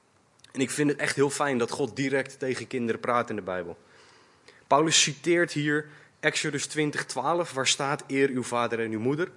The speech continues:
opdat uw dagen verlengd worden in het land dat de Heere uw God u geeft." Paulus laat hier zien dat dit vers ook van toepassing is op ons vandaag de dag.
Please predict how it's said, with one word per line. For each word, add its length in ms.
opdat 300
uw 160
dagen 400
verlengd 420
worden 280
in 80
het 120
land 360
dat 160
de 60
Heere 280
uw 140
God 280
u 100
geeft." 420
Paulus 340
laat 220
hier 200
zien 420
dat 200
dit 160
vers 360
ook 200
van 180
toepassing 520
is 140
op 140
ons 240
vandaag 360
de 100
dag. 260